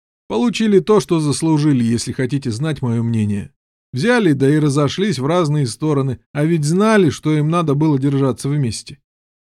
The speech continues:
«Гиза в девяти милях к западу от Каира», говорю я. «Чтобы добраться туда, надо взять такси, движение очень сильное». «В этом ведь тоже Питер Устинов»,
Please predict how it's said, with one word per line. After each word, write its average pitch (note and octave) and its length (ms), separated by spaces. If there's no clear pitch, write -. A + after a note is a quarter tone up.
«Гиза B2+ 580
в G2+ 140
девяти E3 560
милях F#3 500
к A2+ 60
западу D#3+ 540
от D#3 120
Каира», D#3+ 560
говорю A2+ 420
я. G2+ 240
«Чтобы F3+ 340
добраться F3 540
туда, D3 260
надо D#3 260
взять D#3 420
такси, F3+ 600
движение D#3 760
очень F#3+ 440
сильное». C3+ 680
«В C#3+ 80
этом G3+ 280
ведь F#3+ 220
тоже D3+ 320
Питер C3 320
Устинов», A#2+ 600